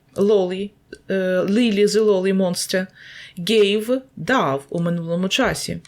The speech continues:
Say – говорити, said сказав. Отже, це будуть у ваші перші неправильні дієслова, які вам треба вивчити. Listen and say. А зараз послухаємо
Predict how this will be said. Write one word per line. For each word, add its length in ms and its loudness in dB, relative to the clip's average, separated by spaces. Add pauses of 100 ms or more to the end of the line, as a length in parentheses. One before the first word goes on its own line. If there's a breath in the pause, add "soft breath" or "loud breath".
(640 soft breath)
Say – 440 0
говорити, 920 0 (440 soft breath)
said 720 0 (100)
сказав. 760 -2 (960 soft breath)
Отже, 480 0
це 160 0
будуть 320 0
у 60 2
ваші 340 0
перші 640 -2 (140)
неправильні 640 -2
дієслова, 720 -2
які 280 -2
вам 240 -2
треба 260 0
вивчити. 600 -4 (720 loud breath)
Listen 440 2
and 200 2
say. 480 0
А 80 -4
зараз 320 0
послухаємо 760 -2